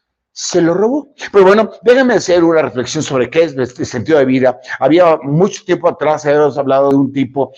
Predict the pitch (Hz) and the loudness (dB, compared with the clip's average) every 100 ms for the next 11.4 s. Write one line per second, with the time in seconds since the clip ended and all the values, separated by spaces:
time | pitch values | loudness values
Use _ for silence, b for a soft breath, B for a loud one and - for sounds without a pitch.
0 | B - 120 151 156 156 156 156 - 196 | B -12 -8 -6 -4 -4 -4 -8 -4 -2
1 | 165 - - B B - 226 285 - 185 | -2 -6 -20 B B -10 -6 -6 -6 -4
2 | 180 160 143 151 139 - 254 233 - 165 | -4 -4 -4 -4 -4 -4 0 0 -2 -6
3 | - 143 - 120 143 131 127 139 139 B | -4 -4 -4 -4 0 2 2 2 2 B
4 | B - 185 262 311 269 185 143 - 214 | B 2 4 6 4 4 2 0 0 0
5 | - 160 131 - 120 127 - 120 180 180 | 0 -2 -4 -4 -6 -8 -10 -6 -4 -4
6 | 180 135 123 143 156 131 135 139 127 B | -6 -8 -6 -2 0 2 0 0 -4 B
7 | B - 180 - 175 180 311 311 - _ | B -6 -6 -2 0 2 2 0 -4 _
8 | - 170 165 160 160 190 196 190 277 202 | -6 0 0 0 0 0 0 -2 -2 -4
9 | 131 - _ _ B B B _ - - | -8 -8 _ _ B B B _ -4 0
10 | 170 165 - - 127 147 440 - 190 151 | 2 0 0 -2 0 2 0 0 0 0
11 | 123 90 - | 0 -2 -4